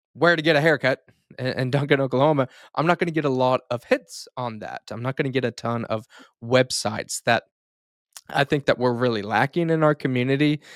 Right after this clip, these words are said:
that we could do a lot better job. And what I want to help some other business owners is showing it doesn't even take that much money or that much effort to get a decent website. Uh,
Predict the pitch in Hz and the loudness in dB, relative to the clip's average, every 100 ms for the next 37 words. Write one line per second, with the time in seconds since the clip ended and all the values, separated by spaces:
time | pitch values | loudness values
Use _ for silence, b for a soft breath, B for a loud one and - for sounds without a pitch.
0 | B - 123 123 - 117 113 113 120 - | B -2 -2 -2 -6 -2 -2 2 0 0
1 | 117 110 101 113 120 147 - b b - | 0 0 -2 0 2 2 -2 b b -4
2 | 127 - _ _ _ 120 120 120 147 165 | -4 -4 _ _ _ -2 0 2 2 2
3 | 143 - 117 120 123 - 117 117 110 147 | 0 -4 -6 -4 -4 -6 -8 -6 -2 0
4 | 156 139 - 117 113 113 - 117 - 117 | 0 -2 -2 -2 -4 -6 -10 -8 -2 -2
5 | 117 113 B B B B - 160 165 135 | -2 -8 B B B B -2 0 2 0
6 | 123 127 113 120 110 113 117 123 117 - | -2 -4 -4 -4 -6 -4 0 0 -2 -6
7 | 117 113 120 113 - 143 - - - - | -4 0 -2 -2 -2 0 0 -4 -6 -20
8 | - 135 117 117 - 120 113 - 135 - | -12 -8 0 0 0 -4 -6 -6 -4 -2
9 | 117 104 131 - - 82 82 - - B | -2 4 2 2 0 0 0 -4 -18 B
10 | B B - | B B -6